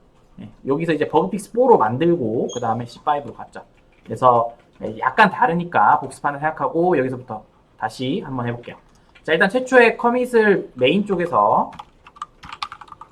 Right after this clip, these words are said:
네, 이렇게 해서 올라가고 나서, 네. 자, 그 다음에,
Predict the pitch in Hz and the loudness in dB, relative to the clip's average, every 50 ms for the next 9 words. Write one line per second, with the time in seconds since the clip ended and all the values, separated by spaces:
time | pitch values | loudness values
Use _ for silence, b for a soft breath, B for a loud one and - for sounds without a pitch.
0 | - - - _ _ _ - - - - - - - - - - - - - _ | -20 -20 -20 _ _ _ -20 -20 -20 -16 -16 -14 -12 -12 -12 -14 -16 -20 -20 _
1 | _ - - - - _ - - _ - - - - - - - _ _ _ _ | _ -20 -20 -20 -20 _ -20 -20 _ -20 -20 -20 -18 -18 -18 -18 _ _ _ _
2 | _ _ _ - - - _ - 120 123 - - 151 151 151 - 147 123 117 131 | _ _ _ -18 -18 -18 _ -10 -10 -10 -8 -6 -4 -4 -2 0 0 0 2 6
3 | 147 156 151 - - - 123 113 110 110 107 104 104 - - 123 120 113 110 104 | 8 8 8 8 6 4 4 6 6 6 6 4 2 0 -4 -6 -4 -4 -2 0
4 | 98 107 113 - 147 127 104 104 123 180 240 - - _ _ _ _ _ _ _ | 2 0 2 2 2 2 2 2 0 -2 -2 -4 -8 _ _ _ _ _ _ _
5 | _ _ _ _ _ - - - _ _ _ _ _ _ - - _ _ _ _ | _ _ _ _ _ -20 -20 -20 _ _ _ _ _ _ -20 -20 _ _ _ _
6 | _ _ 185 - - _ _ _ _ _ _ _ _ _ _ _ _ _ _ _ | _ _ -20 -20 -20 _ _ _ _ _ _ _ _ _ _ _ _ _ _ _
7 | _ _ _ _ _ _ _ _ _ _ _ _ - _ _ _ _ _ _ - | _ _ _ _ _ _ _ _ _ _ _ _ -20 _ _ _ _ _ _ -6
8 | 135 123 110 104 - - 156 151 160 151 139 131 143 151 135 - - | -2 -2 -2 -2 -4 -2 2 6 8 8 8 6 2 -2 -6 -6 -10